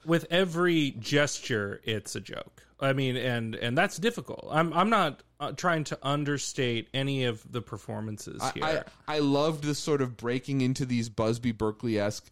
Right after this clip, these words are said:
Speaker 2: mu-, musical numbers. I loved the way the movie looked.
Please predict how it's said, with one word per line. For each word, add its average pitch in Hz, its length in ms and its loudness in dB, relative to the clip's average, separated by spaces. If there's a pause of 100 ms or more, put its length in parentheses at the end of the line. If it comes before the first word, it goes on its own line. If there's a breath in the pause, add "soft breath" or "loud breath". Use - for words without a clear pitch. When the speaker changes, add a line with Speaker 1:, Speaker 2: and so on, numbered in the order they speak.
(260 soft breath)
Speaker 2:
mu-, 117 240 2
musical 127 560 4
numbers. 110 720 2
I 113 80 -2
loved 113 320 0
the 117 100 0
way 107 160 2
the 110 120 -2
movie 107 340 0
looked. 95 640 -4